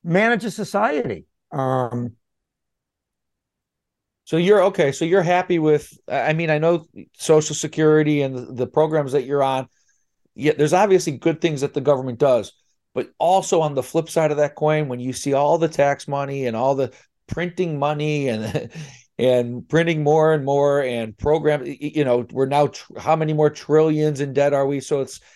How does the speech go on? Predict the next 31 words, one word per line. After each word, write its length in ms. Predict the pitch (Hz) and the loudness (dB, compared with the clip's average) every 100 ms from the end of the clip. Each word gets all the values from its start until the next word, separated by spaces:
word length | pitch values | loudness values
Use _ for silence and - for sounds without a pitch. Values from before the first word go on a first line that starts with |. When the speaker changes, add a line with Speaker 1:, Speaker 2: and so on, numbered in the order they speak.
| _ | _
Speaker 2:
it's 220 | - 147 160 | -6 0 4
like 260 | 151 - _ _ _ _ | 2 0 _ _ _ _
we 180 | 135 165 | -6 -6
continue 680 | 160 160 - - 226 269 220 | -4 -6 -6 -4 -2 0 2
to 100 | 151 | 2
feed 500 | 143 - 175 135 107 _ _ - | 0 -2 0 0 -4 _ _ -4
this 320 | 127 147 - | 0 0 0
beast, 580 | 170 160 92 - - _ _ _ _ | -4 -2 -4 -10 -16 _ _ _ _
yet 260 | 143 180 165 | 2 4 4
what 120 | 220 | 2
are 80 | 254 | 2
we 120 | 233 | 0
getting 380 | - 233 240 226 | 2 0 2 -2
back 340 | 220 240 233 | 0 0 -2
in 80 | 185 | -4
return? 580 | 180 180 202 202 117 - _ _ _ _ _ _ _ | -4 -2 -2 -2 -2 -8 _ _ _ _ _ _ _
You 120 | 165 | -2
know, 120 | 165 156 | 2 2
the 120 | 156 | 4
bigger 320 | 202 226 233 | 4 4 2
the 160 | 190 170 | 4 2
government 560 | 175 190 196 151 135 _ _ _ | 2 0 0 -6 -8 _ _ _
doesn't 280 | 170 196 202 | 0 2 2
necessarily 540 | 165 160 156 - 160 147 | 0 -2 -4 -2 0 0
mean 180 | 165 | -2
the 80 | 135 | -2
better 240 | 120 143 135 | 2 4 4
everyone's 360 | 127 123 101 | 0 -4 -6
life's 260 | 143 185 123 | -2 -2 -2
gonna 180 | 107 92 | -8 -8
be. 360 | - - - | -8 -8 -10